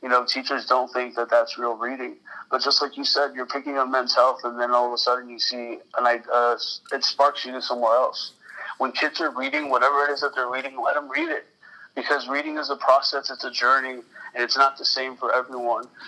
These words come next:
But if they're reading, whatever it is, like, be happy, be excited they're reading,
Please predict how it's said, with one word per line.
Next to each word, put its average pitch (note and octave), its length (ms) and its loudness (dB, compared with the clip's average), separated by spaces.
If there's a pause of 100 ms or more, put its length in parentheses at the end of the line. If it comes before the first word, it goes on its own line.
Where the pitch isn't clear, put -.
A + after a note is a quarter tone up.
(100)
But B2 240 6
if - 60 -10
they're C3 160 4
reading, E3 500 -6 (140)
whatever C#3+ 440 2
it D3 260 0
is, - 160 -4
like, C3+ 220 0 (480)
be D4 120 -4
happy, E4 340 4
be C#4+ 160 -4
excited D#3+ 580 -2
they're C#3+ 160 -2
reading, C3+ 260 -4